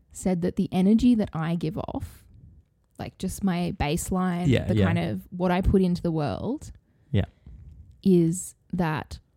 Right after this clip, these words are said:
Speaker 1: he said, "Zoe is amused."
Speaker 2: Amused?
Speaker 1: And Leela was like, sorry to name them, but Leela was like,
Speaker 2: Yeah.
Speaker 1: "Amusing?" And he was like, "No, she's amused."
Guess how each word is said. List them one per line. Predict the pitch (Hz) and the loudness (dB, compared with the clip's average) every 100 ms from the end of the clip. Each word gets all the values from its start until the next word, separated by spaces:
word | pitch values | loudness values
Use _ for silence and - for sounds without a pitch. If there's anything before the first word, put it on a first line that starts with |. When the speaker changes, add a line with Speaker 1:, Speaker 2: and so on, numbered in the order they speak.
| _ _ | _ _
Speaker 1:
he | - 180 | -2 -2
said, | 180 170 160 - - | 0 -4 -6 -8 -16
"Zoe | 190 190 220 190 143 208 - _ _ _ - - | -6 0 4 2 2 -4 -6 _ _ _ -20 -4
is | 185 | -2
amused." | 170 175 175 170 156 - 226 - - - _ _ _ _ _ _ _ | 0 -2 -2 -2 -2 -4 -6 -12 -18 -20 _ _ _ _ _ _ _
Speaker 2:
Amused? | 123 123 123 135 196 135 - 123 - - | 4 6 4 2 2 -2 -4 -8 -10 -12
Speaker 1:
And | 208 | -10
Leela | 190 180 180 | -8 -6 -6
was | 180 175 | -8 -6
like, | 165 165 - _ _ - - | -8 -8 -18 _ _ -18 -10
sorry | - 147 | -6 -4
to | 143 | -4
name | 151 127 | -6 -4
them, | 156 185 | 0 -2
but | - - 190 | -2 -8 -6
Leela | 196 214 170 160 | 4 6 6 4
was | 180 | 2
like, | - 135 - | 0 -4 -4
Speaker 2:
Yeah. | 117 - - - - | -8 -10 -18 -2 4
Speaker 1:
"Amusing?" | 180 190 180 151 165 277 392 - | 8 8 8 6 4 4 2 0
And | 190 | 4
he | |
was | 190 190 | 4 2
like, | 185 - _ | -4 -6 _
"No, | 214 220 196 - 202 - _ _ - | 4 6 4 -2 -10 -12 _ _ -20
she's | - - 190 | -14 -4 0
amused." | 180 185 185 175 - - - | 2 6 6 4 0 -8 -10